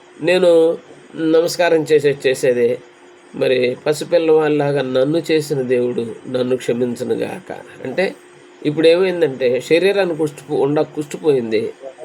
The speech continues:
ఆత్మ కుష్టి పట్టింది నయమానికి. ఆత్మ కుష్టి పట్టింది అంటే అర్థం ఏంటంటే అతడు he is not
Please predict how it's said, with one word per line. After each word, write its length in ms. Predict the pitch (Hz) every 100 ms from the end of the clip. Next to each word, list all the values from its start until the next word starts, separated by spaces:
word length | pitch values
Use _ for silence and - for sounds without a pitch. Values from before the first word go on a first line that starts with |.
| - 139
ఆత్మ 360 | 143 - 185 165
కుష్టి 360 | - 147 165
పట్టింది 400 | 147 135 135 123
నయమానికి. 600 | 120 123 123 107 92 - - - - - - _ _ _ _ _ -
ఆత్మ 300 | - 156 180
కుష్టి 320 | 160 160 147 143
పట్టింది 480 | 135 127 107 - - -
అంటే 200 | 139 156
అర్థం 260 | 147 147 170
ఏంటంటే 600 | 156 151 147 156 131 131 - - -
అతడు 500 | 135 147 147 131 131 - - - 127 156
he 100 | 156
is 80 | 151
not 200 | 147